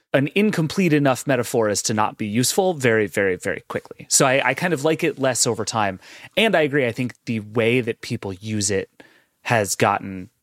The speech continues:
people are either very dismissive when they use it or very dismissive of people who use it. And I think both of those are kind of annoying. And for that reason alone, I'm, I'm ready to move on to something else.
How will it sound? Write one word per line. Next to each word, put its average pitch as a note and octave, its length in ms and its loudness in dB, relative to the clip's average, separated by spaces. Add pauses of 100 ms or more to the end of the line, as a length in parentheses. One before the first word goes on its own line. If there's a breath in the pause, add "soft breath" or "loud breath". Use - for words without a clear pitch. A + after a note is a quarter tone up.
people D#3 240 2
are C#3+ 60 4
either D3 280 2
very C3 220 2
dismissive B2+ 440 -2
when B2+ 100 0
they A2 100 0
use C#3+ 260 0
it G3 80 4
or C3 100 4
very B2 180 2
dismissive A2+ 400 -4
of A#2+ 220 0
people G#2 260 -4
who A2 100 -4
use G2+ 260 -2
it. F#2+ 160 0
And G#2+ 100 -2
I G#2 60 0
think G#2 180 -4
both G#2 240 0
of A2+ 80 -4
those A2+ 180 2
are A#2 60 -2
kind A#2+ 240 -2
of A2+ 80 0
annoying. C3 460 0
And A2+ 340 -2 (340 loud breath)
for - 380 0
that A2+ 260 2
reason G#2+ 260 -2
alone, G2 400 -2
I'm, G2+ 220 -8
I'm - 160 -8 (440)
ready G#2 320 0
to F2+ 120 -2
move G2 260 -4
on F2 140 -2
to G2 60 -4
something E2+ 320 -2
else. - 240 -6